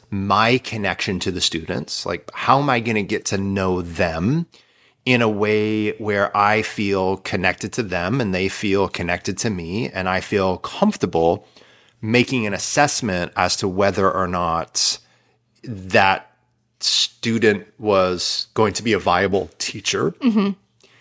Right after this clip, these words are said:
Speaker 1: And then the third big challenge that came up to me, honestly, was how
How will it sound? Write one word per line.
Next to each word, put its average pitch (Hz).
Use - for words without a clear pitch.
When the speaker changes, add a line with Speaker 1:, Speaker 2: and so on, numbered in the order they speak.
Speaker 1:
And 151
then 170
the 160
third 202
big 147
challenge 123
that 110
came 113
up 107
to 113
me, 107
honestly, 113
was 110
how 165